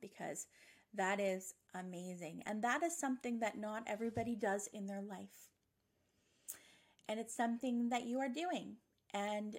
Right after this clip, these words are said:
you should be proud of yourself for that. So if I'm sharing my experience so that you know it is possible, it is possible coming from a chronic worrier. <laughs> It is possible. So yeah, so we are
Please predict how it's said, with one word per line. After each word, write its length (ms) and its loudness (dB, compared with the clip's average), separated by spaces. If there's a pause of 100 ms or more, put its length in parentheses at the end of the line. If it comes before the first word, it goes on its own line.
(120)
you 280 -4
should 180 -2
be 100 -4
proud 240 -6
of 60 -8
yourself 400 -10
for 100 -16
that. 220 -16 (100)
So 380 -6 (720)
if 180 -2
I'm 180 0
sharing 320 -4
my 120 -2
experience 600 -6
so 120 -6
that 140 -6
you 120 -4
know 220 -4
it 100 -4
is 140 -2
possible, 720 2 (1000)
it 100 2
is 140 4
possible 360 -4 (120)
coming 300 -2
from 240 -4
a 40 -8
chronic 340 -10 (100)
worrier. 480 -8 (320)
<laughs> 160 2
It 300 4
is 140 2
possible. 640 6 (460)
So 640 10
yeah, 360 6
so 240 4
we 320 0
are 500 4